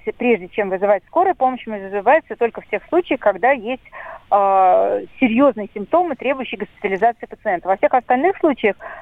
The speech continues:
может проводиться консультация по телефону, а, в зависимости от состояния больного и наблюдения его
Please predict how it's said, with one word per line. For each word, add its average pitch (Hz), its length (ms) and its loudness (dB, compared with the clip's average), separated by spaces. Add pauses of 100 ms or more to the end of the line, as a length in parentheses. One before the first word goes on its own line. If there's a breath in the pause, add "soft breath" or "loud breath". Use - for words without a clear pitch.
(140)
может 233 300 2
проводиться 226 520 0
консультация 214 580 -4
по - 140 -20
телефону, 370 680 2 (440 loud breath)
а, 214 200 2
в 190 60 -20
зависимости 247 500 -2
от 226 160 2
состояния 240 340 0
больного 240 400 0
и 302 140 -2
наблюдения 262 800 0
его 359 480 2